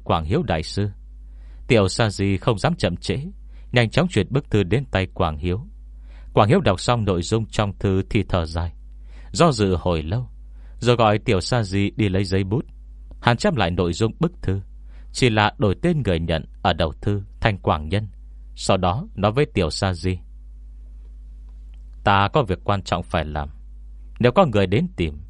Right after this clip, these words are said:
cứ nói rằng trong vòng mười năm nữa ta sẽ không quay lại." Nói đoạn, Quảng Hiếu cũng không kiêng kỵ mà thi triển độn pháp ngũ hành ở ngay trước mặt tiểu sa di, biến mất tại chỗ.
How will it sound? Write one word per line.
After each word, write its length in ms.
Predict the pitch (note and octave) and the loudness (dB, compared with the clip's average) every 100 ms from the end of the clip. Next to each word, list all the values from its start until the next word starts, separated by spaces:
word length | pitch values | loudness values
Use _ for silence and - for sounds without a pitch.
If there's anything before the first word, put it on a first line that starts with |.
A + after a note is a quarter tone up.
| - - - | -16 -16 0
cứ 120 | C3 | 4
nói 180 | A#2 E3+ | 6 4
rằng 280 | G#2+ F2 F#2 | 4 0 -2
trong 240 | - E3 | 0 0
vòng 260 | F#2+ E2 E2 | 2 0 2
mười 140 | E2 | 0
năm 240 | D#2+ G2+ F#2+ | 0 -2 -2
nữa 240 | G2 D3+ - - - - | -2 -4 -10 -16 -14 4
ta 180 | F#2+ | 4
sẽ 160 | F#2 A#2 | 4 0
không 200 | - F#2+ | 0 0
quay 200 | - F2+ | 2 0
lại." 320 | D#2+ C#2 - - - - - - - - | 0 -4 -6 -18 -18 -18 -16 -16 -16 -2
Nói 180 | E3+ G3+ | 2 2
đoạn, 280 | E2+ C#2+ - - - - - | 2 -4 -8 -16 -18 -18 2
Quảng 180 | A2 G2 | 4 6
Hiếu 140 | A2+ | 4
cũng 240 | A2+ D3 B2+ | 4 0 2
không 280 | G#2+ G#2 | 0 0
kiêng 180 | - F3+ D#3 | 2 0 2
kỵ 220 | F#2 D2+ - - - | -2 -2 -6 -16 -8
mà 140 | B2+ A#2+ | 2 4
thi 180 | G3+ G3 | 4 2
triển 240 | - F2 | 2 2
độn 160 | G2 F#2 | 2 2
pháp 180 | E3 D#3 | 0 0
ngũ 240 | C#3 E3+ | 0 0
hành 240 | F2+ D#2+ - | 0 -4 -2
ở 100 | F2 | 0
ngay 180 | E2+ G#2 | 2 0
trước 260 | - G2 G2 | 0 -2 0
mặt 160 | F2 - | -4 -2
tiểu 160 | G#2 D#2 | -2 0
sa 240 | - G#2 | 0 -2
di, 240 | F#2 E2+ F#2 - - - - | -2 -2 -4 -6 -18 -18 -2
biến 160 | A#2 A2+ | 2 4
mất 140 | F3+ - | 2 2
tại 180 | D#2 D#2 | -2 -2
chỗ. 300 | - - D#3+ | -2 -2 -2